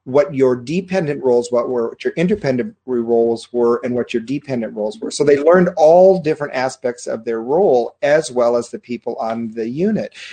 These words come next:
So when they went to pick up the phone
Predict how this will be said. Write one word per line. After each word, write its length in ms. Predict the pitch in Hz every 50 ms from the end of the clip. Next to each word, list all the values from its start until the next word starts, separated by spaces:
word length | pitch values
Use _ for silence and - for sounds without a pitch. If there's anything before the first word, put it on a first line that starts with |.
| - - - 285 - - -
So 380 | - - - 480 302 302 302 -
when 460 | - 277 151 139 165 165 170 175 170
they 340 | 151 160 160 156 147 147 - _ _ 147 147
went 240 | 151 185 208 233 -
to 160 | - 185 175
pick 320 | 180 - - 180 180 - 175
up 100 | 170 -
the 100 | 131 123
phone 840 | - - - - 214 247 233 185 123 110 107 107 110 120 139 156